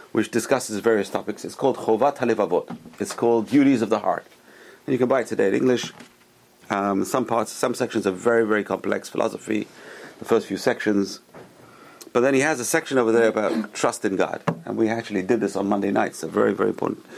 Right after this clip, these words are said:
work about trust in God. And so it's interesting because we know there's a, there's a mitzvah to believe in God. Where do we learn this from? It's the first of the Ten Commandments.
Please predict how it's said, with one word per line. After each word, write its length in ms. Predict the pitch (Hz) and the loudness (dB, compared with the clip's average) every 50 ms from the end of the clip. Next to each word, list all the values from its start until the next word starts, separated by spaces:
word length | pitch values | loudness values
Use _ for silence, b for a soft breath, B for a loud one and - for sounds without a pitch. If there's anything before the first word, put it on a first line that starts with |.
| B B B B | B B B B
work 380 | B 107 107 113 135 - - - _ | B 4 4 4 4 0 -4 -20 _
about 180 | _ 101 104 101 | _ -4 -4 -2
trust 300 | - - 139 127 - - | -2 -4 -4 -4 -2 -6
in 100 | 110 98 | -6 -2
God. 280 | - 98 101 110 - - - _ _ B B B B B B B B B B | 0 0 -2 -2 -4 -6 -16 _ _ B B B B B B B B B B
And 200 | B 117 117 110 | B -2 -2 0
so 440 | - - 135 127 127 123 120 113 - - | 2 4 6 6 6 6 4 2 0 -2
it's 160 | 131 127 - | -2 0 0
interesting 320 | 151 151 143 123 - 117 | 2 2 0 0 2 0
because 340 | 113 113 - 123 117 110 104 | 0 2 2 2 2 2 2
we 80 | 110 127 | 2 4
know 180 | 131 156 151 | 4 4 4
there's 200 | 131 123 110 104 | 4 2 2 2
a, 40 | 113 | 0
there's 300 | 104 - - - - 110 | -2 -2 -4 -4 0 2
a 60 | 113 | 4
mitzvah 240 | 120 151 151 - 135 | 4 4 2 2 -2
to 100 | - - | -2 0
believe 240 | 101 120 123 127 104 | 2 2 2 2 2
in 80 | 90 | 0
God. 240 | 90 87 - - - - _ _ _ _ - | 0 0 -2 -2 -6 -18 _ _ _ _ -4
Where 160 | - 127 143 | 2 4 4
do 40 | 135 | 6
we 80 | 127 117 | 6 6
learn 140 | 120 131 123 | 4 4 2
this 140 | 120 110 | 2 0
from? 140 | - 135 131 | 0 0 0
It's 100 | 127 113 | 0 -2
the 40 | 113 | -6
first 300 | 98 - - 147 135 - | -4 0 0 0 2 2
of 40 | 123 | -2
the 60 | 117 | 0
Ten 200 | 107 - 113 104 | 0 0 -2 0
Commandments. 520 | - 113 101 92 82 71 - - - - | 0 0 0 0 -2 -4 -10 -10 -16 -20